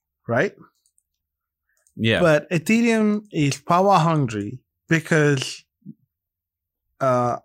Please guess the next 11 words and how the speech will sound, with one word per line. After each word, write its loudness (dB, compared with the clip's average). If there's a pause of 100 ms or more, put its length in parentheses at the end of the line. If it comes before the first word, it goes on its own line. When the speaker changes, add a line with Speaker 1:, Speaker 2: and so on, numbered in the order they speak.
(120)
Speaker 1:
of -2
the 0
same, 0
uh, -4 (760)
reason 2
that -4
Bitcoin -2
is -6
power -12
hungry, -12 (100)
right? -4